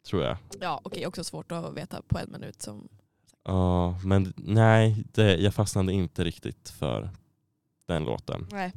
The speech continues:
Speaker 1: Men som sagt, mycket kan ju hända till
Speaker 2: Mhm.
Speaker 1: när man hör den l-, live
Speaker 2: Mm.
Speaker 1: på,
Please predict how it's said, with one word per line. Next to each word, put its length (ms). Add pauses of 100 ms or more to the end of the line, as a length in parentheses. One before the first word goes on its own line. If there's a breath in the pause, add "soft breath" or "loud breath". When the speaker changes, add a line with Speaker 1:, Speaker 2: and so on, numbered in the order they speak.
(100)
Speaker 1:
Men 200
som 180
sagt, 420
mycket 300
kan 120
ju 60
hända 220
till 360
Speaker 2:
Mhm. 360
Speaker 1:
när 80
man 140
hör 160
den 200 (180)
l-, 160 (160)
live 360 (120)
Speaker 2:
Mm. 120
Speaker 1:
på, 220